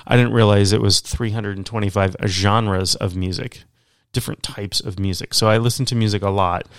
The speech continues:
and I listen to different kinds, everything from folk music from different countries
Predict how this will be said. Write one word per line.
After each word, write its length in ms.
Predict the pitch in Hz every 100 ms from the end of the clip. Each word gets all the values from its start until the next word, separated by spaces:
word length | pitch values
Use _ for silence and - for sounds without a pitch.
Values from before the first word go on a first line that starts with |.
| - _ _
and 120 | 120
I 40 | 113
listen 280 | 113 127 113
to 80 | 107
different 360 | 107 - -
kinds, 380 | - 104 92 87 -
everything 640 | 113 110 107 - 101 101
from 440 | - 101 95 92 - _ _ _
folk 500 | _ - 139 127 -
music 340 | 117 117 113 -
from 220 | 104 101
different 320 | 90 - -
countries 840 | - 139 131 - 113 110 107 -